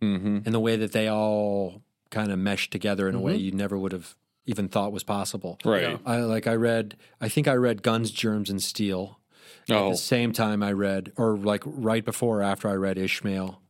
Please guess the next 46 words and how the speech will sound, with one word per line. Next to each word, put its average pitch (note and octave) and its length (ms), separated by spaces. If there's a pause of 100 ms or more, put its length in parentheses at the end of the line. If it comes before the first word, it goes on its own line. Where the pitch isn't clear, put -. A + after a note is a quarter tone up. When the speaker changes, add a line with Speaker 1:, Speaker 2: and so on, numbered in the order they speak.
Speaker 1:
I've G#2+ 100
never D3+ 220
read B2 220
it, B2+ 100
but G#2+ 140
I'm G#2 240
familiar G#2+ 440
with F#2+ 140
it. F#2+ 80
Speaker 2:
That D3 120
Speaker 1:
Jared D3+ 120
Speaker 2:
book D3 140
is A2 140
a A2 40
Speaker 1:
Diamond. G#2+ 160
Speaker 2:
beast. G#2+ 560
Speaker 1:
Jared G#2 180
Speaker 2:
It's A#2 80
a C#3 40
Speaker 1:
Diamond. A#2 180
Speaker 2:
beast B2 220
of A2 120
a, F#2+ 320 (180)
it's - 140
a C3+ 40
beast B2 260
of G#2 80
a G#2 40
book G2+ 220
to G2 100
read. F#2+ 340 (460)
Um, F#2+ 520
I A2 40
mean, G#2+ 100
it's - 140
literally A2+ 500
a D2+ 120
textbook - 760
that A#2 80
you're F#2+ 320
reading, F2+ 320 (480)
uh, G#2 260
but A2+ 300
it G#2 80
is G2+ 140
fascinating. F2 680